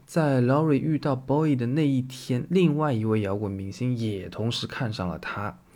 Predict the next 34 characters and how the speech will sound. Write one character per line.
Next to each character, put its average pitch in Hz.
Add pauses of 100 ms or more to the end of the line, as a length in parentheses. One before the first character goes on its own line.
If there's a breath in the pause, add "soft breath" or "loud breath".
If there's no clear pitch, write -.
(340 loud breath)
还 123
给 110
他 123
打 110
了 95
电 120
话， 107
问 101
他 117
要 113
不 110
要 113
见 131
面。 107 (420 loud breath)
结 180
果 180
呢， 107 (300 loud breath)
Laurie 160
很 123
耿 98
直 92
啊， 104
他 135
以 120
为 101
是 113
一 -
个 -
恶 180
作 160
剧 160
的 113
电 101
话， -